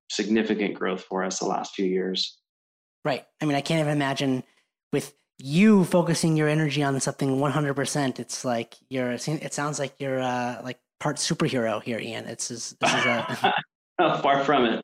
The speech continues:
Speaker 1: far from it. But yeah, I mean, it's passion. I think it, we're, we're so passionate about what we do. Um, you know, we fight for it like it's our family,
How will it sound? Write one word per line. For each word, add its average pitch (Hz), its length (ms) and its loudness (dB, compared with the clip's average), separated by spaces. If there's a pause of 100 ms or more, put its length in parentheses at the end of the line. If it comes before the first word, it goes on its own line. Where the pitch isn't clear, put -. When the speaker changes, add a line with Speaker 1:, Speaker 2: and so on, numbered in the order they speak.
(160)
Speaker 1:
far 156 240 2
from 143 240 4
it. 120 160 2
But 131 300 2 (680)
yeah, 160 180 6
I 180 40 6
mean, 175 140 8
it's 165 140 6
passion. 139 480 4
I 107 80 4
think 120 200 6
it, 117 140 4
we're, 127 240 4
we're 131 140 6
so 127 520 4
passionate 110 460 2
about 104 200 2
what 95 80 2
we 101 100 4
do. 107 460 2 (120)
Um, 98 520 -2
you 113 100 0
know, 104 120 2
we 104 120 2
fight 104 340 -2
for 110 240 2
it 98 240 -2
like 107 220 0
it's 107 160 0
our 101 100 -2
family, 107 600 -2